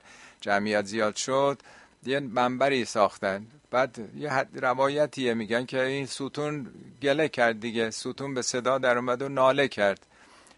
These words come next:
میگه فلسفی اینو قبول نداره که ستون ناله می‌کنه.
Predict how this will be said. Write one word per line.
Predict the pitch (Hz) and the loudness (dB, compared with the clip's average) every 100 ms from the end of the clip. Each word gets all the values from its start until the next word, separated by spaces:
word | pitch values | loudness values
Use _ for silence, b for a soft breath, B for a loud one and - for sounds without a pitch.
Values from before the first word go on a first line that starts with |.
| _ | _
میگه | 117 151 | -4 -2
فلسفی | - 131 123 135 151 | 4 4 6 2 2
اینو | 160 147 | 2 8
قبول | 135 139 160 | 8 6 2
نداره | 170 151 113 | 4 4 4
که | 107 117 | 0 -4
ستون | - 113 - 120 113 B B B B - | -4 -6 -2 0 0 B B B B -10
ناله | 107 110 110 107 | 2 4 4 2
می‌کنه. | 107 - 104 98 98 | -2 -2 -2 -2 -4